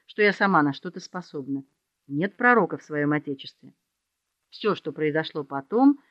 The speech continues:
выглядит как цепь случайностей. Едет поезд откуда-то с юга, стучат колёса, да поезд мчится. В купе двое актёров,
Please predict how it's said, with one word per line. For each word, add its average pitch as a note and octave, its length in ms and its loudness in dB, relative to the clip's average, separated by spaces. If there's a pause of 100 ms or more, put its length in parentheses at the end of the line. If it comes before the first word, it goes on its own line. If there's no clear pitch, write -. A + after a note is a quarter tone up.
(280)
выглядит B3+ 640 2
как D3+ 180 -12
цепь G3 280 -10
случайностей. C#3 800 -10 (580)
Едет B3+ 460 0
поезд F#3 420 2
откуда-то D#3+ 440 -10
с - 120 -20
юга, C#3+ 420 -6 (340)
стучат D4 340 -2
колёса, F#3 600 2 (220)
да F3 140 -4
поезд D#3+ 380 -4
мчится. C#3 600 -10 (680)
В - 20 -20
купе C#4+ 460 2 (220)
двое G3+ 360 2
актёров, C#3 460 -2